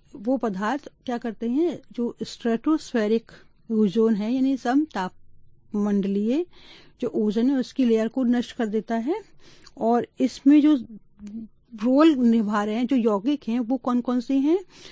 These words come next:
वो हाइड्रोजन के ऑक्साइड हो सकते हैं, मीथेन हो सकती है, हाइड्रोजन गैस हो सकती है, नाइट्रोजन के ऑक्साइड्स हो सकते हैं, क्लोरीन मोनोऑक्साइड हो सकती है।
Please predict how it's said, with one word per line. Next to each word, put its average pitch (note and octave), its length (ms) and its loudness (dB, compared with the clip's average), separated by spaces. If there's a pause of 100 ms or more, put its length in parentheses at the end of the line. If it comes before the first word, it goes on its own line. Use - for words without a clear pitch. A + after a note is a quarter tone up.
(180)
वो A#3 60 4
हाइड्रोजन A3+ 440 4
के C#4 100 0
ऑक्साइड A#3+ 420 0
हो A#3+ 80 2
सकते A#3+ 360 -4
हैं, A#3+ 80 2
मीथेन A#3 480 4
हो A#3+ 140 4
सकती A3 480 -4
है, G#3+ 220 0
हाइड्रोजन G#3+ 420 2
गैस A3 280 0
हो A#3 80 2
सकती G#3+ 400 -6
है, G#3+ 120 -2
नाइट्रोजन G#3+ 520 0
के C4 120 -2
ऑक्साइड्स A3 460 -4
हो G#3+ 60 0
सकते G#3 380 -8
हैं, G3+ 260 -4 (500)
क्लोरीन B3+ 320 8
मोनोऑक्साइड B3 1160 2
हो A#3 100 4
सकती A3 440 -6
है। G#3+ 320 -6